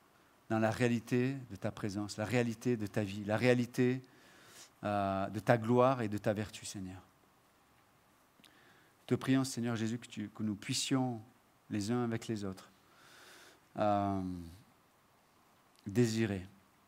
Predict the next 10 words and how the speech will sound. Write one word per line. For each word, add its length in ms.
pas, 100
pas 100
un 40
désir 260
émotionnel, 440
mais 80
un 40
désir 280
de 80
foi. 280